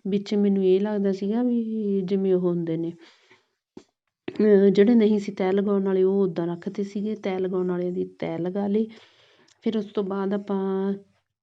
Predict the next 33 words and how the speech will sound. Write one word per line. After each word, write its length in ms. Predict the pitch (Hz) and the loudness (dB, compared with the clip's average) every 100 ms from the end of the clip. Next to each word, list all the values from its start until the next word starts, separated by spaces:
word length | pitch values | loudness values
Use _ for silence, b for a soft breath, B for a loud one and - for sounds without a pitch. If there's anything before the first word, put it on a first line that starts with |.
| _ _ | _ _
ਚਾ-, 220 | - 220 - | 0 2 2
ਅਹ, 380 | 196 202 202 | 2 4 4
ਰੋਟੀ 240 | 208 214 254 | 4 2 2
ਰੂਟੀ 240 | 254 262 | 0 -2
ਪਹਿਲਾਂ 360 | 240 214 196 226 | -2 0 0 0
ਖਾ 200 | 220 185 | -2 -2
ਲਈ 140 | 175 | -2
ਸੀਗੀ। 360 | 175 196 190 220 | -4 -4 -4 -4
ਉਸ 180 | 214 208 | -6 -6
ਤੋਂ 120 | 185 | -6
ਬਾਅਦ 140 | 185 190 | -4 -2
ਮੈਂ 140 | 214 | -4
ਕੱਪੜੇ 300 | 202 190 190 | -6 -10 -10
ਤੈਅ 200 | 185 185 | -6 -4
ਲਗਾ 360 | 196 185 170 165 | -4 -6 -8 -6
ਕੇ, 220 | 202 202 | -6 -4
ਹਜੇ 140 | 190 | -4
ਮੇਰੇ 280 | 180 180 180 | -2 -2 -2
ਹਸਬੈਂਡ 340 | 175 - 202 | -6 -6 -6
ਮੈਨੂੰ 240 | 214 202 196 | -2 -2 0
ਗਾਲਾਂ 260 | 196 208 | 0 2
ਦੇ 160 | 208 202 | 2 0
ਰਹੇ 140 | 202 | 0
ਸੀਗੇ, 260 | 202 202 202 | -6 -6 -4
ਮੈਨੂੰ 240 | 208 202 | 0 0
ਕਹਿੰਦੇ, 220 | 196 202 208 | -2 -4 -4
"ਤੂੰ 160 | 220 | -6
ਇੱਥੇ 140 | 208 202 | -4 -4
ਠੰਡ 280 | 190 175 | -4 -6
'ਚ 80 | 180 | -4
ਬੈਠੀ 280 | 180 180 185 | -6 -6 -4
ਲਗਾਉਂਦੀ 500 | 175 165 165 170 170 | -4 -4 -6 -4 -4
ਆ 100 | 175 | -6